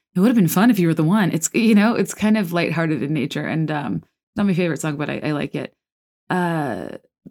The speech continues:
Cardigan, we know, is part of this alleged love triangle. Uh, I think it's such a strong lead single. I,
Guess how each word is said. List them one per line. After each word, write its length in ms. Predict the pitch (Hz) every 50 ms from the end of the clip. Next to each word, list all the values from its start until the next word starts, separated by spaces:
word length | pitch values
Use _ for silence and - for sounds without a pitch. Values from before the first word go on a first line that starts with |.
| - 180
Cardigan, 680 | - - 208 208 214 208 214 208 208 208 202 202 - - _ _ _ -
we 160 | - 185 180
know, 140 | 175 175 165
is 120 | 160 156
part 200 | - - 165 160
of 100 | 156 147
this 300 | - 151 143 - - -
alleged 360 | - 156 160 160 156 - 165 -
love 200 | 165 165 160 -
triangle. 560 | - 180 170 165 160 151 156 151 151 156 - _ _ _ _ _ _ _ _ _ _
Uh, 760 | 165 165 165 160 156 151 156 170 - - - - - - - - _ _ _ _ _ _ _ _ _ _ _ _ _ _ _ _ _ _
I 280 | - 139 - 208 202
think 220 | 190 - 196 165 151
it's 100 | 165 -
such 160 | - 165 -
a 40 | 151
strong 380 | - - - - 175 165 165
lead 220 | 160 147 143 127 -
single. 380 | - 165 170 165 165 160 160 -
I, 80 | -